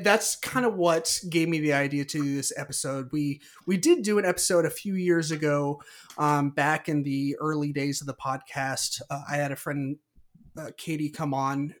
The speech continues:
and we, but that was more like comparing Parks and Rec to The Office, and,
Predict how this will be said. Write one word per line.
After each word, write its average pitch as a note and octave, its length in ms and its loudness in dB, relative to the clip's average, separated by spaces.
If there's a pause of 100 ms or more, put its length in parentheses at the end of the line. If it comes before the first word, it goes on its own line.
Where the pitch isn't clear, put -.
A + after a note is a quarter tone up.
(100)
and D3 180 -4
we, D3 320 -2 (300)
but F#3+ 160 0
that G3+ 120 8
was A3 160 4
more G3 220 4
like D#3+ 180 0
comparing D#3 760 -4
Parks D3+ 360 -6
and C3 120 -6
Rec B2+ 240 -8 (200)
to F#3 120 -2
The E3 140 -2
Office, F3+ 500 0
and, C3 240 -8